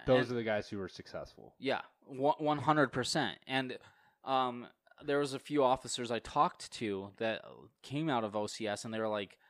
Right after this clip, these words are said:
Speaker 2: they tell you in O C S, listen to your staff sergeants, listen to your staff N C Os. They,
Speaker 1: Yeah.
Speaker 2: they'll get you through your first few years
Speaker 1: They have
Speaker 2: and tell you,
Speaker 1: wisdom. They
Speaker 2: yeah,
Speaker 1: have the wisdom.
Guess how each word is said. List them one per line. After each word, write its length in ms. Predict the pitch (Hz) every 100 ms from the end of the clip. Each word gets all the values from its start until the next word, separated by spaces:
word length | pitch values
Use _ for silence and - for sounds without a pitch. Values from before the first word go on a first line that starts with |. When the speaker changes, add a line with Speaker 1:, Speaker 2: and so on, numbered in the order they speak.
| _
Speaker 2:
they 100 | 131
tell 280 | 143 151 160
you 280 | 139 107 101 -
in 180 | 131 117
O 200 | 123 123
C 280 | - 117
S, 380 | 117 95 - - - _ _ _ _ _
listen 440 | 120 120 131 - 123
to 140 | 131
your 160 | 110 107
staff 340 | - 113 104
sergeants, 520 | - 95 87 78 -
listen 420 | 123 117 - 135
to 80 | 123
your 100 | 113
staff 340 | 110 - 110 113
N 100 | 107
C 200 | - 113
Os. 280 | 104 101 113 107
They, 460 | 117 120 120 120 117 _ _ _ _ _ _ -
Speaker 1:
Yeah. 140 | 101 82
Speaker 2:
they'll 180 | 117 131
get 260 | 131 135 -
you 140 | 120
through 320 | - 127 123
your 160 | 113 107
first 380 | - 113 - -
few 220 | 117 107
years 440 | 95 117 - - -
Speaker 1:
They 60 |
have 80 | 131
Speaker 2:
and 60 | 117
tell 160 | 135 117
you, 60 |
Speaker 1:
wisdom. 180 | 110 85
They 60 | 98
Speaker 2:
yeah, 160 | 123 127
Speaker 1:
have 80 | 113
the 80 |
wisdom. 440 | 104 135 127 73